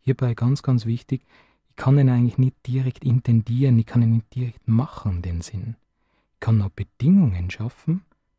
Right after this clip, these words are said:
damit sich dann der Sinn einstellt. Und wie gesagt, gehen tut's um einen ganz, ganz einen individuellen Sinn, also nicht um einen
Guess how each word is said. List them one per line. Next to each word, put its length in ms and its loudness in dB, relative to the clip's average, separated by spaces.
damit 420 -4
sich 280 -12
dann 360 -4
der 100 -8
Sinn 300 -2
einstellt. 580 -8
Und 80 -6
wie 100 -4
gesagt, 380 -10
gehen 260 0
tut's 280 -12
um 100 0
einen 160 -2
ganz, 400 -4
ganz 260 -2
einen 120 -2
individuellen 720 0
Sinn, 300 -6
also 220 -4
nicht 340 2
um 140 2
einen 260 -2